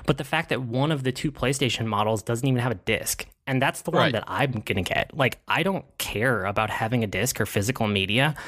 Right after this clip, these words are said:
Speaker 1: I bought literally zero discs for the entire life of my P S four. So why would I pay extra to get a disc drive that I'm never gonna use?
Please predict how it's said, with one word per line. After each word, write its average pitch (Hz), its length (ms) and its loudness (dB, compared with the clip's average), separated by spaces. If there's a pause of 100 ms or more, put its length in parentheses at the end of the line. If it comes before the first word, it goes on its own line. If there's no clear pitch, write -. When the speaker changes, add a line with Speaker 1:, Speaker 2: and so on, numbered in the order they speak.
(220)
Speaker 1:
I 147 140 0
bought 165 340 0
literally 131 760 0
zero 107 540 0
discs 113 420 -2
for - 180 0
the 113 140 2
entire 107 480 0
life 95 380 -4 (120)
of 120 140 0
my 101 380 2
P 104 160 0
S 92 120 0
four. - 360 -2 (240)
So 135 180 2
why 104 340 -2
would 139 140 2
I 120 80 0
pay - 300 -2
extra - 480 -2
to 143 140 -2
get 117 340 0
a 135 80 2
disc 98 300 -2
drive 123 260 0
that 127 100 2
I'm 113 140 0
never 101 240 -4
gonna 95 160 -2
use? - 380 -4